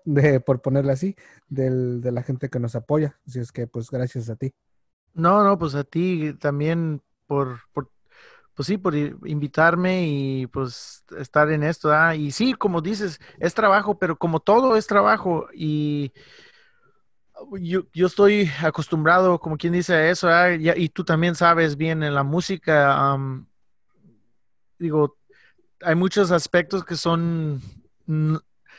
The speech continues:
Speaker 2: es trabajo divertido, pero a la vez es no tan divertido, ¿verdad? Por, por, porque sí se requiere mucho antes de lo que la gente escucha. Am, y yo siempre lo he dicho en la música, ¿verdad? Siempre como alguna tocada, incluso quinceañeras y cosas así que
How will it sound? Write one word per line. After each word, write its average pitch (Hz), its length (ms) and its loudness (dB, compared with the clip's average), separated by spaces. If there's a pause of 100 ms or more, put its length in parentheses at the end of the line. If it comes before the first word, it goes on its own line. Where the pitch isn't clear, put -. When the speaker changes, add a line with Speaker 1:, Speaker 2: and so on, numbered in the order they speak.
(240)
Speaker 2:
es 180 140 2
trabajo 226 420 4
divertido, 202 580 4
pero 175 260 6
a 147 140 4
la 156 120 2
vez 160 220 0
es 180 100 -2
no 165 260 0
tan 175 220 -2
divertido, 170 460 2
¿verdad? 165 220 6
Por, 139 300 -6
por, 131 480 -8 (100)
porque 135 600 -4
sí - 340 -6
se 226 120 4
requiere 196 400 4
mucho 185 420 2
antes 165 260 2
de 160 80 0
lo 147 100 0
que 147 100 -6
la 131 120 -2
gente 156 260 -2
escucha. 156 480 -4 (600)
Am, 135 600 0 (640)
y 135 840 -2
yo 156 100 0
siempre 170 260 0
lo 160 120 6
he 160 40 6
dicho 180 200 0
en 160 60 2
la 151 80 4
música, 165 400 0
¿verdad? 156 280 0
Siempre 151 640 0
como 139 260 0
alguna 151 320 2
tocada, 160 420 4
incluso 170 360 0
quinceañeras 151 840 2
y 135 280 -6
cosas 156 320 0
así 147 240 -2
que 151 260 -2